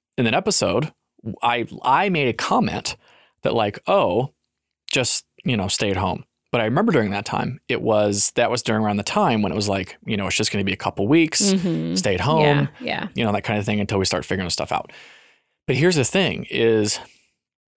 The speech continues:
Speaker 1: not only, like, for one, it's gonna burn through s-, a, a,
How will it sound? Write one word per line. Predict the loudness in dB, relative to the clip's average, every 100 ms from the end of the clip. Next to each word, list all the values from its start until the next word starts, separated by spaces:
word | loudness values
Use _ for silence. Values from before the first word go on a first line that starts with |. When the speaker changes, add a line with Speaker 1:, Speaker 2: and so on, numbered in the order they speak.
| -4
Speaker 1:
not | 0 2 0
only, | 2 2 2 2 0 -2 -8 _ _ _ _ _ _ _ _ _ _ _ -4
like, | -2
for | 0
one, | 0 2 2 0 -4 -6
it's | -4
gonna | -2 -2
burn | 0 0 0
through | 0 0 0
s-, | 0 -4
a, | -2
a, | 0 0